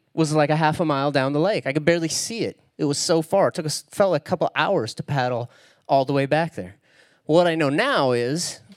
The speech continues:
like every other lake, this lake had an inlet and an outlet, and the water slowly moves toward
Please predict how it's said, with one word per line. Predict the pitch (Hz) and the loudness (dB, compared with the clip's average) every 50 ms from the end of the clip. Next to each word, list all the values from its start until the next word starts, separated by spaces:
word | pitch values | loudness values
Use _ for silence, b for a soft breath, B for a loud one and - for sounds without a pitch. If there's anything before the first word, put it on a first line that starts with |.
| _ - | _ -2
like | - 156 156 151 | 0 0 2 2
every | 170 147 147 143 147 | 2 2 2 2 2
other | 185 220 208 170 123 | 2 2 0 0 0
lake, | 113 113 117 147 - - | 0 -2 -2 -2 -4 -6
this | 165 156 - | -6 -4 -2
lake | 143 143 143 - | -2 -2 0 2
had | 165 147 131 | 0 0 0
an | 113 - _ _ _ - | -2 -8 _ _ _ -2
inlet | 139 135 135 135 131 131 147 160 | -2 -2 0 0 2 2 2 2
and | 151 139 | 0 -2
an | 135 131 - | -4 -6 -6
outlet, | - 120 120 117 98 104 110 110 120 135 - | -4 -4 -2 -2 -2 -4 -4 -4 -4 -4 -6
and | 127 117 127 - b b b b b | -8 -12 -12 -14 b b b b b
the | - 123 | 0 0
water | 117 127 143 151 156 147 156 | 2 2 2 2 2 2 0
slowly | 151 - - - 156 143 139 143 151 147 151 156 151 | 0 -2 -4 -4 -2 -2 -2 -2 -2 -2 -2 -2 -2
moves | 143 131 127 131 139 139 - | -2 -2 -4 -4 -6 -6 -8
toward | - 170 147 127 123 117 113 123 135 - | -6 -6 -4 -4 -4 -4 -4 -6 -8 -10